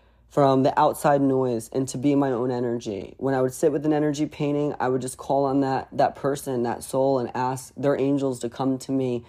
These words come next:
to give a message, to give them love, and I would just flow. And one message after another would come. Another story really quick just to show a no turns into a yes. Those are gonna be the best. If you could turn a no into a yes, that's when you know you're meant to be doing what you're doing.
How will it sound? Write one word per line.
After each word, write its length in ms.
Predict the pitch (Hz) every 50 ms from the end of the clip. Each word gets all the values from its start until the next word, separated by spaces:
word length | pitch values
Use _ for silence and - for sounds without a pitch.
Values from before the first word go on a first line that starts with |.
| - _ - _ -
to 120 | _ - 139
give 160 | 127 147 139
a 60 | 139
message, 500 | 135 135 131 131 131 - 135 120 113 - -
to 80 | 131
give 180 | 120 139 139 131
them 160 | 139 135 135
love, 440 | 131 131 127 127 127 123 117 117 117 - - - - - - -
and 160 | 139 143 143
I 100 | 131 143
would 140 | 139 143 131
just 260 | 135 127 - - -
flow. 520 | - 123 123 127 123 120 113 113 113 - - - _ _ _ _ _ - -
And 180 | - 139 139 135
one 200 | 139 170 175 175
message 340 | 165 156 156 - 165 143 147
after 400 | 143 143 - - 147 143 127 -
another 360 | - 143 147 151 151 143 143
would 180 | 135 123 123 120
come. 440 | - - 147 139 139 127 117 110 - -
Another 400 | - 135 139 147 156 156 156 156
story 320 | 143 - 151 147 151 156
really 280 | 147 135 135 135 135 131
quick 320 | 131 - - 151 139 -
just 240 | - 135 131 - -
to 80 | 135 135
show 340 | 127 - - 143 143 143 131
a 40 | 127
no 240 | 127 131 131 131 127
turns 200 | - 147 135 131
into 260 | 135 127 - - 123
a 40 | 127
yes. 280 | 123 135 127 117 117
Those 200 | - 135 135 131
are 60 | 147
gonna 160 | 147 151 160 151
be 80 | 156
the 100 | 147 147
best. 380 | 123 104 135 113 101 107 - -
If 40 | 120
you 60 | 127
could 120 | 127 135
turn 220 | - - 165 170 180
a 40 |
no 180 | 175 165 156 160
into 220 | 160 160 - -
a 20 | 143
yes, 220 | 139 135 139 135
that's 240 | - - 139 139 -
when 80 | 165 170
you 100 | 175 170
know 440 | 160 143 135 131 135 143 156 165 - _ _ _ _ -
you're 120 | 139 147
meant 180 | 151 147 143 135
to 60 | 131
be 80 | 139
doing 200 | 135 135 131 127
what 100 | 127 123
you're 100 | 107 107
doing. 420 | 110 107 107 104 98 - - 131